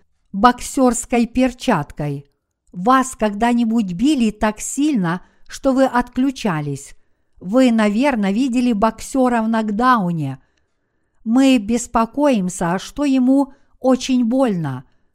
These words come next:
но факт тот, что он не чувствует никакой боли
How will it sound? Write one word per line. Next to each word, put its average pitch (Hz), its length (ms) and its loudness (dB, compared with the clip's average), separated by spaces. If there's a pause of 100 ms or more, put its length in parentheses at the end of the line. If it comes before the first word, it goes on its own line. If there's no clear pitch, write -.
но 220 200 2
факт - 540 -4
тот, 285 340 -2 (220)
что - 280 0
он 247 180 2
не 240 120 2
чувствует 220 680 -4
никакой 262 580 -2
боли 196 500 -2